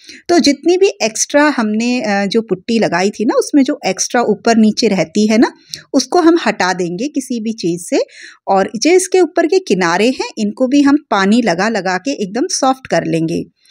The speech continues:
और दस मिनट के बाद ही आप क्या करें, किसी भी गीले कपड़े से, कोई सॉफ्ट सा गीला कपड़ा ले लें, उससे आप इसको धीरे-धीरे करके पोंछ दें। जो एक्स्ट्रा पुट्टी होएगी, वो निकल जाएगी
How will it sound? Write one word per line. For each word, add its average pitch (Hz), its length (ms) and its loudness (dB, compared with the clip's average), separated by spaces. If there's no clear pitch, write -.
और 285 300 4
दस 320 260 0
मिनट 359 280 -2
के 320 160 -6
बाद 208 360 -2
ही 170 260 -4
आप 233 240 -2
क्या 302 140 2
करें, 262 260 -2
किसी 294 360 -4
भी 302 120 -2
गीले 208 340 -4
कपड़े 196 380 -8
से, 359 140 -8
कोई 240 200 -4
सॉफ्ट 220 360 -8
सा 247 140 -6
गीला 190 320 -4
कपड़ा 214 360 -8
ले 180 160 -6
लें, 226 120 -4
उससे 311 300 -6
आप 214 280 -4
इसको 294 320 -8
धीरे-धीरे 277 600 -2
करके 208 300 -8
पोंछ 240 460 -6
दें। 170 220 -6
जो 277 220 -4
एक्स्ट्रा 220 400 -2
पुट्टी 302 360 -4
होएगी, 277 380 -2
वो 262 140 -2
निकल 214 440 -4
जाएगी 254 480 -4